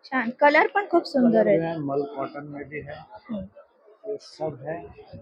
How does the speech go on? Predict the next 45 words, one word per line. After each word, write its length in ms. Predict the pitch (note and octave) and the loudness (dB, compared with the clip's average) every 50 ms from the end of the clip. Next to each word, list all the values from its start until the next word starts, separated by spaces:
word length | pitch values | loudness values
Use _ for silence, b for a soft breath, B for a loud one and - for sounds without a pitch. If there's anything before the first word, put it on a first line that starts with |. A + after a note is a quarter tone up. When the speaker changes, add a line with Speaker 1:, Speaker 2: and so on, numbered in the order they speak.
| - - - | -18 -8 -4
Speaker 1:
अच्छा. 340 | A#3 A#3 - - - G#3 G#3 | -4 -4 -4 -6 -8 -6 -6
Speaker 2:
इसमें 440 | A3 - - - E3 F3 F3 E3 D3 | -6 -8 -8 -10 -8 -6 -6 -2 -2
डिजाइन 340 | D#3 C#3 C#3+ D#3+ E3+ F3+ | -2 0 2 2 2 2
है, 80 | F#3+ F#3 | 0 -4
बहुत 360 | D3+ C3 D3+ E3 G3 F#3+ F#3 | -4 0 2 2 2 4 2
है, 180 | F#3+ G3 G3+ G3+ | 0 0 0 0
वीडियो 320 | F#3 E3 D#3+ E3 F3 F3+ | -2 -2 -2 -2 -4 -4
में 140 | F3+ F#3 F#3 E3+ | -6 -10 -10 -10
दिखा 260 | E3 D#3 - E3 F3 | -10 -2 0 0 2
नहीं 140 | F#3+ G3+ F#3+ | 2 -2 0
सकते, 320 | - F#3 D#3 - - G3 | 0 0 0 2 4 6
Speaker 1:
हाँ। 520 | A3 A#3+ - _ _ _ _ _ - B3 A3+ | 6 6 4 _ _ _ _ _ 0 4 4
Speaker 2:
बहुत 120 | F#3 - - - | 4 4 6 6
टाइम 260 | C#3 D3 E3 F#3 E3+ | 8 8 8 6 6
जाएगा। 320 | F3 F3 F3 F3 G3 F#3+ | 6 6 8 8 6 4
दूसरा 360 | E3+ D#3+ D#3 - - F3+ F3+ | 4 2 -2 -2 0 0 2
एक 160 | F3 F3 F3+ F3 - - | 2 2 0 -2 2 4
कॉटन 360 | D3 C#3+ C#3+ F3+ F3+ F3+ F#3 F#3 | 4 4 6 4 2 2 2 0
में 140 | F#3 F3+ | -2 0
भी 100 | D#3 E3 | 2 2
है, 100 | E3 G3 A3+ - - - - _ _ _ _ - | 2 2 0 -2 -8 -10 -12 _ _ _ _ -8
Speaker 1:
हाँ। 160 | G#3 G3 - | -8 -8 -8
Speaker 2:
ब्रासो 400 | - C3+ C#3+ C#3+ C#3+ - E3+ F3 | -2 2 2 2 2 2 -2 -2
कॉटन। 340 | D#3 - D3+ D3 - E3+ F3+ G#3 - _ A3 | -2 0 -4 -4 -4 -6 -10 -12 -12 _ 0
Speaker 1:
ब्रासो 380 | B3 C4 B3+ B3 - - C4+ B3+ | 4 6 6 6 6 4 2 4
कॉटन। 420 | B3+ A#3 G#3+ G3 G3 E3+ E3+ F3+ | 6 4 2 4 2 2 4 4
Speaker 2:
ये 60 | F3+ | 4
भी 140 | F3 G3 G3 | 4 4 4
अपने 300 | F3+ E3+ - E3 F3+ F3 | 4 4 2 2 -2 0
पास 220 | - F3+ F3+ E3+ | 2 2 2 2
सेम 280 | - - D3+ D#3 E3+ F3 | 4 4 4 4 6 6
रेट 220 | E3 D#3+ D3 - | 6 6 6 6
है, 100 | F#3 G#3 | 6 4
फ़ाइव 340 | - - - C3+ C3+ C#3 C#3+ | 4 2 0 0 0 2 0
हंड्रेड 300 | C#3+ C#3 C#3+ C#3+ C3+ C3 D#3 | -2 -2 -2 -4 -4 -4 -6
में। 120 | G3+ A3+ C#4 - - - - - _ - - | -8 -8 -8 -10 -14 -16 -20 -20 _ 0 4
Speaker 1:
फ़ाइव 180 | C#4+ C4 B3+ | 6 6 6
हंड्रेड 280 | B3+ B3 A#3 A#3+ A#3+ - | 6 6 6 4 4 4
Speaker 2:
इसमें 180 | - B3 A#3+ F#3 | 2 0 0 2
Speaker 1:
मध्ये 140 | G#3+ G3 | 2 2
Speaker 2:
भी 400 | F3 E3 G3 G3+ G3 F#3+ G3 F#3+ | 4 6 6 6 6 6 2 -2
फोर 320 | D#3+ - - D#3+ D#3+ E3+ D#3+ | -4 -6 2 4 4 4 4
साइज 320 | - - D#3 D#3+ D#3+ D3+ | 2 2 2 4 4 2
अवेलेबल 480 | D3 C#3+ D3 D3 D3 C#3+ C3+ C#3 C#3 D3+ | 2 2 0 0 -2 -4 -6 -6 -6 -6
है, 140 | F#3+ - | -6 -6